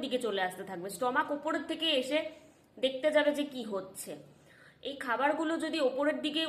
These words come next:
উঠে আসতে থাকে, মানে ঠেলতে থাকে স্টমাক, তখন এই স্ফিংটারটা ভেদ করে কি করবে, ওটা ইসোফেগাসের ওপর গিয়ে এফেক্ট করবে এবং ইসোফেগাসের যে মিউকাস মেমব্রেন আছে ভেতরে, সেটাকে নষ্ট করতে থাকবে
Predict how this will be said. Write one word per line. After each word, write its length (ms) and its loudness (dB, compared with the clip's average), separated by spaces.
উঠে 200 -2
আসতে 300 0
থাকে, 180 -2
মানে 120 0
ঠেলতে 400 2
থাকে 180 0
স্টমাক, 380 -2
তখন 340 -2
এই 120 0
স্ফিংটারটা 640 -4
ভেদ 140 0
করে 200 -2
কি 140 -4
করবে, 180 2
ওটা 140 0
ইসোফেগাসের 800 -2
ওপর 200 2
গিয়ে 160 -4
এফেক্ট 260 -6
করবে 260 2
এবং 100 0
ইসোফেগাসের 680 -2
যে 80 2
মিউকাস 440 -2
মেমব্রেন 460 0
আছে 240 -6
ভেতরে, 320 -4
সেটাকে 320 0
নষ্ট 240 -4
করতে 240 -4
থাকবে 260 -8